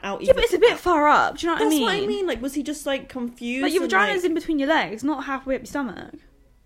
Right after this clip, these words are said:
Speaker 1: That's
Speaker 2: That's
Speaker 1: so weird.
Speaker 2: That, I would honestly, the sec-, like, I would have been like, "What the fuck are you doing?"
Speaker 1: I'd be like, "Why are you rubbing
Speaker 2: I
Speaker 1: my
Speaker 2: wouldn't have
Speaker 1: belly
Speaker 2: even
Speaker 1: button?"
Speaker 2: let him
Speaker 1: Like,
Speaker 2: touch
Speaker 1: did
Speaker 2: it.
Speaker 1: she ask,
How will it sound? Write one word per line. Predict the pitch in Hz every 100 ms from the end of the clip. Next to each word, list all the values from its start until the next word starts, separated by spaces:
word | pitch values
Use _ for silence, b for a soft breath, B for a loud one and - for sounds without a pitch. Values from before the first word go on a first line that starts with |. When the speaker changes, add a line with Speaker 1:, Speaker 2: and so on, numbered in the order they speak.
| _ - - _ _ _ - -
Speaker 1:
That's | 269 -
Speaker 2:
That's | -
Speaker 1:
so | - 370 381 339
weird. | 302 277 392 440 330 240 214 180 175 233
Speaker 2:
That, | 226 233 277 277 -
I | 262 302
would | 339
honestly, | 269 262 262 214 185
the | 226
sec-, | - 254 - -
like, | 233
I | 220
would | 233
have | 247
been | 240
like, | 208
"What | 202
the | 294
fuck | 294 - 202 -
are |
you | 185
doing?" | 170 165
Speaker 1:
I'd | 277
be | 320
like, | 277 233
"Why | 226 240
are |
you | 269
rubbing | 254 240 233
Speaker 2:
I |
Speaker 1:
my | 269
Speaker 2:
wouldn't | 311 320
have |
Speaker 1:
belly | 320
Speaker 2:
even | 262 240
Speaker 1:
button?" |
Speaker 2:
let | 226 -
him | 226 214 202 - - _ -
Speaker 1:
Like, | 302
Speaker 2:
touch | -
Speaker 1:
did | 370
Speaker 2:
it. | -
Speaker 1:
she | - 320 -
ask, | 226 233 262 - -